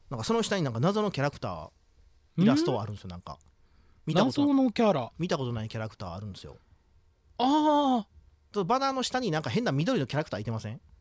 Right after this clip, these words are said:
Speaker 2: これ、何ですか？坂井谷五郎くんですか？
Speaker 1: え、違うんですよ。坂井谷五郎くんは黄色でしょ。
Speaker 2: あ、そうか。
Speaker 1: ね。あのー、バンド御殿で踊ったりしてますよね。
Speaker 2: ね。
Speaker 1: うん。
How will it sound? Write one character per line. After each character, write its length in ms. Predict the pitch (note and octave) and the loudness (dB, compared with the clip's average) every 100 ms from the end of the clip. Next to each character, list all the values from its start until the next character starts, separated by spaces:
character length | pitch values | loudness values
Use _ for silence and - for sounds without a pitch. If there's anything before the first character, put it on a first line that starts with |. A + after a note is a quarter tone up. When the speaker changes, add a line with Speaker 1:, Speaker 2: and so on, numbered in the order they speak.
| _ _ _ _ _ _ | _ _ _ _ _ _
Speaker 2:
こ 100 | - E4+ | -2 0
れ、 120 | D#4+ G3 | 0 0
何 160 | G3+ F#3+ | 0 2
で 80 | G3 | 2
す 80 | |
か？ 120 | - F#3+ | -2 -2
坂 240 | - B3 | 0 2
井 40 | A#3+ | 2
谷 160 | A#3 | 4
五 80 | A3 | 4
郎 100 | G#3 | 4
く 60 | C#3 | 2
ん 40 | |
で 60 | G#2+ | -4
す 60 | - | 0
か？ 80 | |
Speaker 1:
え、 20 | F#3 | 2
違 180 | F#3 | 2
う 40 | G#3+ | 2
ん 20 | |
で 20 | |
す 40 | D3+ | 0
よ。 60 | |
坂 180 | C#3 B3+ | -2 2
井 60 | C4+ | 4
谷 120 | C4+ | 4
五 80 | C4 | 2
郎 80 | A3 | 0
く 40 | |
ん 40 | |
は 60 | D3 | 0
黄 140 | - | 0
色 100 | F3+ | 0
で 80 | E3 | 0
し 80 | - | -2
ょ。 60 | - | -6
Speaker 2:
あ、 80 | D#3 | -4
そ 140 | C#4 | -2
う 20 | |
か。 240 | G#3+ - - - - - | -4 -8 -10 -14 -14 -4
Speaker 1:
ね。 260 | E3 G2 - _ _ _ - | -4 -4 -12 _ _ _ -6
あ 100 | C3 | -4
の 400 | B2 B2 A2+ A#2+ | -4 -6 -6 -6
ー、 40 | A#2+ | -2
バ 80 | |
ン 80 | C#3+ | -2
ド 60 | C3+ | -2
御 100 | B2+ | -2
殿 200 | C3+ A#2+ | -2 -2
で 60 | |
踊 120 | A#2+ C3+ | -2 -4
っ 40 | |
た 100 | A2+ | -4
り 40 | |
し 60 | G#2+ | -6
て 80 | C#3+ | -6
ま 80 | B2 | -6
す 80 | |
よ 60 | B2 | -2
ね。 140 | G#3 | 0
Speaker 2:
ね。 240 | D#4 D3+ - | 2 -2 -4
Speaker 1:
う 80 | C3 | -4
ん。 280 | C#3+ B2 | -2 -4